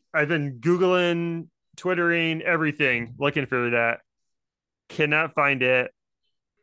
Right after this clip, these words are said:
I know people are just used to tuning into Below Deck every Monday, but I, I just wanna know for sure. I, I'm so used to getting year-round Below Deck.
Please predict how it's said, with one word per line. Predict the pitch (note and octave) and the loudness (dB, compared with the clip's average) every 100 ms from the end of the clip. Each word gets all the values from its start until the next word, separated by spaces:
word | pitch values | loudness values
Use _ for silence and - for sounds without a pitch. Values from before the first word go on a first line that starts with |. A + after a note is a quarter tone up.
| - | 0
I | D3+ | 2
know | F3 | 2
people | E3+ E3+ E3 | 2 4 4
are | |
just | D3 C#3+ C3 | 2 -4 -6
used | D3+ D3 | -6 -6
to | |
tuning | C3+ D3+ C#3+ | -4 0 0
into | C#3 C3 | 0 -2
Below | B2 B2+ | 2 2
Deck | C3 C#3 C3+ | 4 0 0
every | A#2+ A2+ | -2 0
Monday, | C#3 C#3+ A#2+ A#2 | 0 2 2 0
but | A2 A#2 A2+ - _ _ _ _ _ _ _ _ _ _ - | 0 0 0 -2 _ _ _ _ _ _ _ _ _ _ -12
I, | D#3+ - _ _ _ - | -12 -12 _ _ _ -6
I | C#3+ | -4
just | D3 | 0
wanna | F3 | 0
know | E3+ D#3 | 2 0
for | C3 | -2
sure. | - G3 - - | -4 -10 -14 -12
I, | E3 - | -10 -4
I'm | E3+ | -4
so | E3 G3+ | 0 0
used | F#3+ - | 0 0
to | F#3+ | -2
getting | F3+ E3 D3+ - D3 - _ - | 0 0 -2 -8 -20 -20 _ -8
year-round | D3 E3 D#3+ D3+ | -2 2 2 0
Below | B2 B2+ | 0 2
Deck. | D3 B2 | 2 0